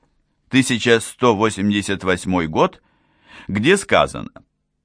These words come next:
«Рубоша новгородце варязи, на тех немце хорющку и в Новотржце, а на весну не пустиша из Новогорода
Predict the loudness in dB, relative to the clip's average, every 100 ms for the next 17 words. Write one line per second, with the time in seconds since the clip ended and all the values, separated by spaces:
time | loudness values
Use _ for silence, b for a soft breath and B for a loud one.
0 | _ _ 0 4 4 4 2 2 2 2
1 | 4 6 4 2 _ -2 4 4 4 4
2 | 6 4 2 -2 0 2 4 4 4 2
3 | 2 0 -2 -2 -2 -6 _ _ _ b
4 | b b 0 2 2 2 0 0 0 0
5 | 2 2 0 -4 0 0 0 -4 -10 2
6 | 4 4 2 0 -4 -4 0 2 0 b
7 | b 2 2 2 0 2 4 6 4 2
8 | -4 -4 -6 -12 -10 -2 0 -2 _ _
9 | _ _ _ _ _ _ 0 2 4 4
10 | 4 0 -2 -2 0 2 2 0 0 -2
11 | -2 -10 -4 -2 2 4 4 4 0 0
12 | 2 4 4 2 2 0 0 0 -2 -4
13 | -4